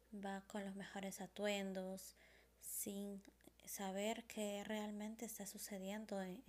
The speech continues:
dentro de ella? La belleza interior es algo que tú deberías de transmitir, así te pongas algo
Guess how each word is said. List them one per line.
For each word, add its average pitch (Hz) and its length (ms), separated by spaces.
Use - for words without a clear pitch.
dentro 202 460
de 190 140
ella? 180 360
La 220 140
belleza 247 460
interior 233 600
es 240 360
algo 240 580
que 202 140
tú 240 300
deberías 196 840
de 190 160
transmitir, 190 880
así 233 280
te - 140
pongas 262 640
algo 240 640